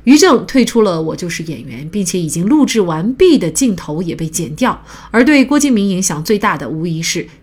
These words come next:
正在热映的电影《晴雅集》。自一月五号起，由郭敬明导演的《晴雅集》被下架，所有的购票平台都已无法购票。和郭敬明素有嫌隙的汪海林曾经透露，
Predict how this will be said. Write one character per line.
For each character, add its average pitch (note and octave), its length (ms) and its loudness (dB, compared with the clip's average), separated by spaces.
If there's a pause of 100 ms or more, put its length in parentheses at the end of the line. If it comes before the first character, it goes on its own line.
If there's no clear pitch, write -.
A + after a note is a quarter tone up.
正 A#3 180 2
在 E3+ 160 -2
热 E3 140 -4
映 D#3 180 -6
的 D3 100 -12
电 A#3 240 0
影 C3+ 180 -8 (200)
《晴 - 240 -2
雅 C3 160 -10
集》。 G#2+ 260 -14 (540)
自 A#3+ 240 4
一 - 20 6
月 A3+ 200 6
五 E3 100 -2
号 E3+ 180 -4
起， - 300 -4
由 G3+ 220 4
郭 C4+ 120 2
敬 C4 160 4
明 F#3 200 -2
导 F#3 240 0
演 D#3+ 180 -2
的 D3+ 120 -8
《晴 G#3 200 -2
雅 E3 140 -2
集》 E3 200 -8
被 D#3+ 140 -4
下 D#3 240 -4
架， F3+ 240 -4 (260)
所 - 160 0
有 E4 140 4
的 F3 80 0
购 F#3 160 -2
票 E3+ 160 -4
平 E3 180 -8
台 D#3 200 -10
都 F3 180 -6
已 D#3+ 180 -8 (160)
无 E3 80 -8
法 F3+ 300 -8
购 D#3+ 120 -10
票。 - 280 -14 (600)
和 B3 260 6
郭 C#4 160 2
敬 C4 140 4
明 G#3 180 2
素 A3+ 160 0
有 F#3 180 4
嫌 E3 240 -2
隙 G3 240 0
的 D#3+ 280 -6
汪 D4 240 2
海 D#3 260 -6
林 D#3+ 460 -2
曾 F3 200 -6
经 E3+ 160 -4
透 F3 140 -4
露， E3 200 -4